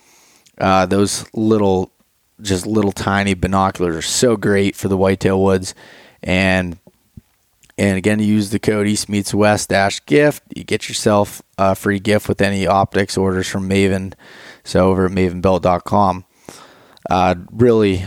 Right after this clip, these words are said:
like I said, th-, that, those binoculars have, you know, changed it. When I was younger, I never even carried binoculars. I said, "You can't see that far in the woods." You, I, I can tell what it is.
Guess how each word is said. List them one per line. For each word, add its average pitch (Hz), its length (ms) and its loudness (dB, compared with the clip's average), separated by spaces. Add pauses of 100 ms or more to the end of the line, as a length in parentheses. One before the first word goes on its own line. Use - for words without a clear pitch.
(100)
like 98 80 2
I 98 40 2
said, 95 220 0
th-, 95 200 2
that, 98 260 0
those 110 280 2
binoculars 98 680 0
have, 90 500 -4
you 95 80 -6
know, 90 60 -2
changed 95 440 -4
it. 90 120 -4
When 98 100 0
I 120 100 2
was 110 220 0
younger, 101 400 2
I 95 60 4
never 95 260 0
even 85 220 -2 (280)
carried 95 420 0
binoculars. 87 640 -2
I - 100 -4
said, - 140 -10
"You 214 60 -10
can't - 320 -2
see 107 160 0
that 95 220 0
far 95 400 2
in 92 80 -2
the 92 80 -2
woods." 95 360 2
You, 98 140 0
I, 104 220 2
I 104 60 0
can 98 160 -10
tell 95 260 2
what 92 120 0
it 87 140 -6
is. 90 320 -2